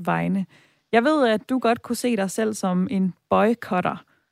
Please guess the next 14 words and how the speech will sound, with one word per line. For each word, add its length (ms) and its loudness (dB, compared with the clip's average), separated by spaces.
Hvorfor, 420 4
øh, 260 4
hvorfor 200 0
tænker 260 0
du, 100 0
det 140 -6
nogle 240 2
gange 160 0
kan 120 -2
være 140 2
vigtigt 360 -2
at 160 -2
fravælge 840 -2
virksomheder? 520 -4